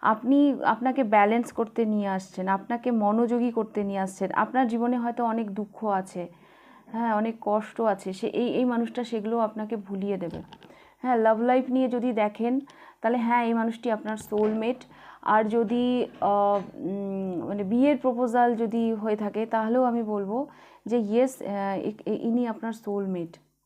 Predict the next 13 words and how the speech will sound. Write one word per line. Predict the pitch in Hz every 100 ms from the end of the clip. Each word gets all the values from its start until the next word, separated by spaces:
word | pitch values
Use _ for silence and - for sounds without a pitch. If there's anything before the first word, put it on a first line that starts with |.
| _ _ _ _ _ _ _ _ _ _ _ _ _ _ _ _ _ _ _ _ _ _ _ _ _ _ _ _ _ _ _ _ _ _ _ _ _ _ _ _ _ _ -
হ্যাঁ, | 240 240
ইনি | - 233 233
আপনার | 220 220 226
সোলমেট। | 226 208 196 190 175 170 - - - - _ _ _ _ _ -
আপনার | 247 311 294
লাইফে | 262 269 294
হয়তো | 285 294
অনেক | 269 277 -
সমস্যা | - 226 254 277 - 277
চলছিল | 240 202 190 202 175 - - - - - -
বা | 262 254 208
আছে | 220 277
এখনও, | 226 214 - 190 180